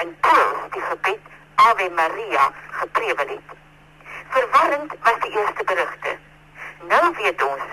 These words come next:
dat hy van agter geskiet was en dat hy ernstig in die onderste ingewandsdele gewond is.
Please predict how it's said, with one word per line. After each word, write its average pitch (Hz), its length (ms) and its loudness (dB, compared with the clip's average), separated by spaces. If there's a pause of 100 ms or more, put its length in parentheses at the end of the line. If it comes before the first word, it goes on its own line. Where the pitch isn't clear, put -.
(140)
dat 147 160 -2
hy 151 100 -2
van 147 260 -2
agter - 360 2
geskiet - 480 -4
was - 200 0 (480)
en - 80 -2
dat - 180 0
hy - 60 0 (120)
ernstig - 520 0 (180)
in 185 60 -2
die 170 160 -10
onderste 294 560 -2 (160)
ingewandsdele 165 1000 -2
gewond 175 520 -2
is. 139 180 -6